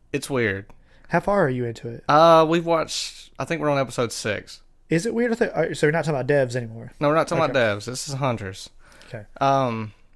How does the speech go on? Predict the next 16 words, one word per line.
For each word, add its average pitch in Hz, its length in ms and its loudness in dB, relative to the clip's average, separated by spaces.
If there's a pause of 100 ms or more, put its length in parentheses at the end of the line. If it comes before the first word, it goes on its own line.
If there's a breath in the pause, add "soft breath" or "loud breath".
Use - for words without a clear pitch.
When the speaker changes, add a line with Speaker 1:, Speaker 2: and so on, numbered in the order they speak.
(1000)
Speaker 1:
it's 143 440 -2 (160)
about 139 260 4
Nazi 127 320 0
hunters. 113 420 -4 (380)
Speaker 2:
Yeah, 156 180 4
yeah. 117 140 -6
The, 135 140 -4 (120)
Speaker 1:
It's 147 200 2
Speaker 2:
it's 170 40 2
Speaker 1:
got 165 140 6
Speaker 2:
based 254 240 4
on 190 60 0
a 151 40 -2
true - 140 -4
story, 180 380 -4
right? 226 240 -4